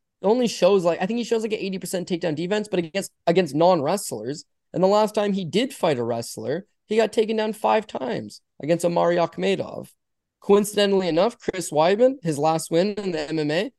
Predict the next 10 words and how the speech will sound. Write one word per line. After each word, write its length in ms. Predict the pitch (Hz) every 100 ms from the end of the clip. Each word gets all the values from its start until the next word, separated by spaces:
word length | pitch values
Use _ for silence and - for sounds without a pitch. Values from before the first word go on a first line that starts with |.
| _
was 100 | 214
against 220 | 226 240 -
Omari 300 | 208 220 233
Akhmedov, 600 | 240 262 320 226 - - _ _
where 280 | 185 190 -
Weidman 540 | 160 226 254 220 202 190 _ _ -
soundly 460 | - 208 196 196
outgrappled 640 | 185 170 170 165 160 160 147 -
Omari. 600 | 151 170 196 180 120 117
So 360 | - 151 139